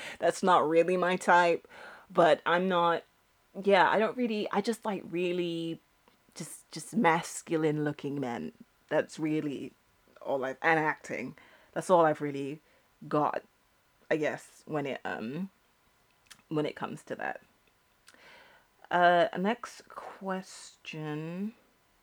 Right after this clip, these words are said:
Mm, do you practice any sports?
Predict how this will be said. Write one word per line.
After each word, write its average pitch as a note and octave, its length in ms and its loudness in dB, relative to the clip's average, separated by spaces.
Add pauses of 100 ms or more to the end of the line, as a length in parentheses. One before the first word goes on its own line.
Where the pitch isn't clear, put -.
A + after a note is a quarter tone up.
(1400)
Mm, A3+ 1200 4 (1300)
do G3+ 80 -2
you A#3+ 220 2
practice F#3+ 520 -6
any D#3 240 -4
sports? - 800 -12